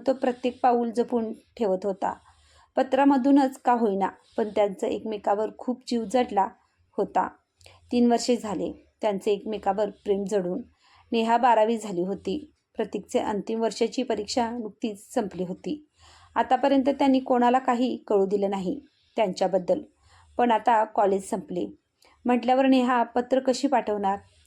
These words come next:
याची त्याला काळजी वाटू लागली. आणि एके दिवशी अचानक नेहाचे मामा नेहाला घरी घेऊन आले. घरी आल्या आल्या सगळ्यात आधी नेहा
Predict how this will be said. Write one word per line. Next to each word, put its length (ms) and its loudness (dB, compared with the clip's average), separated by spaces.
याची 220 0
त्याला 240 0
काळजी 500 -2
वाटू 280 -4
लागली. 460 -4
आणि 440 2
एके 280 -2
दिवशी 300 0
अचानक 520 0
नेहाचे 400 0
मामा 280 0
नेहाला 340 0
घरी 260 -6
घेऊन 360 0
आले. 380 -4
घरी 200 4
आल्या 300 2
आल्या 200 2
सगळ्यात 440 0
आधी 420 -4
नेहा 340 -2